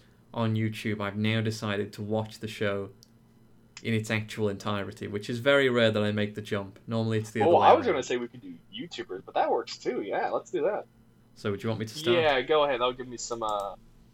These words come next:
Speaker 2: some time to thunk.
Speaker 1: All right. In thirty seconds, I've got to convince you and the audience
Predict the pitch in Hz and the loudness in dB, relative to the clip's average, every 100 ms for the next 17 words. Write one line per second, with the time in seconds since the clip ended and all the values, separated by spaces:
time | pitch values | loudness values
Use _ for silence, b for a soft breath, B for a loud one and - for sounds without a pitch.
0 | - - - - 127 117 113 - - - | -20 -20 -12 -8 -6 -6 -10 -14 -10 -8
1 | 104 101 - - _ - - 113 101 98 | -8 -10 -20 -20 _ -20 -8 -4 -4 -6
2 | - - - 110 156 160 156 117 135 120 | -12 -16 -8 -6 -2 -2 -4 -2 -2 -2
3 | 143 135 113 113 - - 107 113 113 - | -2 -2 -2 -4 -4 -6 -2 0 0 -4
4 | - - - 120 151 143 123 139 143 143 | -14 -18 -6 -2 0 -2 -2 0 2 2
5 | 123 107 98 98 - - | 2 0 -2 -8 -12 -14